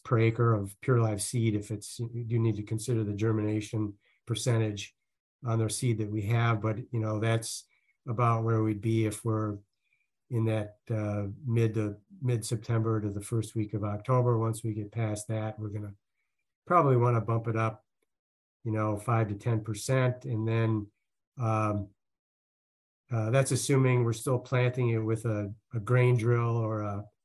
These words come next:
air seeder where we're able to get some good seed to soil contact and, uh, maybe a little bit of that residue cover, uh, uh,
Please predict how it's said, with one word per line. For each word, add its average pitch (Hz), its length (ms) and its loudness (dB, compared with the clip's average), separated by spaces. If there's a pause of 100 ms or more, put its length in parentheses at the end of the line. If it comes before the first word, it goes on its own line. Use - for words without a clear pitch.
(180)
air 120 220 2
seeder 113 500 0
where 110 140 -2
we're 110 160 0
able 110 240 0
to 107 60 -2
get 110 220 -4
some 107 360 -6 (480)
good 113 320 -2 (400)
seed 123 260 -4
to 104 80 -6
soil 113 320 0
contact 113 960 -2
and, 104 260 -4 (640)
uh, 104 200 -6
maybe 107 260 -2
a 107 60 -2
little 107 220 -2
bit 104 120 -2
of 104 80 -2
that 104 220 -4
residue 104 640 -2 (720)
cover, 107 640 -2 (120)
uh, 101 300 -6 (1120)
uh, 104 160 -8